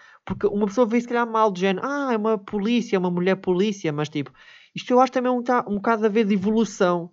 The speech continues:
de, de, de, ao longo dos tempos, tipo, a mulher também aprender como é que se faz as coisas, abordar, eh, e, e, e fazer certas missões, certas coisas, et cetera. Parar um carro, et cetera, ter boa comunicação com, com, com as,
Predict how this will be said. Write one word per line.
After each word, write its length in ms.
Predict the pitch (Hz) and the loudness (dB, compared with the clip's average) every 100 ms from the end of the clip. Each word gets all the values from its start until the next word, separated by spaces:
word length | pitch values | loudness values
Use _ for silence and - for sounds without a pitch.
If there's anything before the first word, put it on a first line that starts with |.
| _ - | _ -4
de, 280 | 147 170 | 2 2
de, 180 | 156 165 | 2 0
de, 320 | 156 156 151 143 139 | 2 2 2 0 -4
ao 120 | 147 | 0
longo 240 | 151 196 196 | 4 4 4
dos 220 | 180 196 | 2 0
tempos, 640 | - 185 220 240 254 254 233 | 0 0 0 -2 -6 -8 -4
tipo, 420 | 233 233 233 214 | -6 -4 -4 -4
a 60 | 208 | -2
mulher 320 | 214 214 214 | 0 2 2
também 240 | 214 214 | 2 2
aprender 720 | 202 202 202 202 160 196 302 | 0 6 6 6 4 4 2
como 160 | - 254 | -2 -6
é 40 | |
que 60 | 240 | -4
se 60 | |
faz 180 | - 226 | -2 0
as 100 | 226 | 0
coisas, 400 | - 202 233 247 - - - | 0 0 2 -2 -12 -12 -8
abordar, 760 | 151 156 147 151 202 254 254 220 | -6 -4 0 4 4 4 4 4
eh, 280 | 214 - | 4 2
e, 200 | 165 156 139 - | -2 -2 -8 -6
e, 720 | 160 147 147 139 131 127 127 | -4 -4 -4 -4 -6 -6 -8
e 40 | |
fazer 260 | 127 123 127 | -10 -8 -6
certas 260 | 165 185 160 | -2 -2 0
missões, 460 | 175 - 143 190 | -2 -2 -2 -4
certas 260 | 190 170 156 | -4 -4 -4
coisas, 400 | 147 165 160 156 | -2 0 -2 -4
et 60 | |
cetera. 400 | - 143 165 208 208 - - - - | -2 -2 -2 -4 -6 -16 -20 -16 -6
Parar 460 | 107 123 151 180 | 0 6 8 8
um 280 | 180 180 175 | 6 2 0
carro, 540 | 143 135 165 175 143 | 2 4 6 4 2
et 60 | 139 | 0
cetera, 360 | 139 151 165 123 | 2 0 0 -2
ter 160 | 135 | -4
boa 180 | 143 151 | 0 0
comunicação 800 | 147 147 160 185 190 147 165 156 | 0 -4 -4 -4 -2 0 0 -2
com, 200 | 135 135 | -2 -4
com, 220 | 123 135 | -4 -8
com 160 | 127 | 0
as, 80 | 139 | 2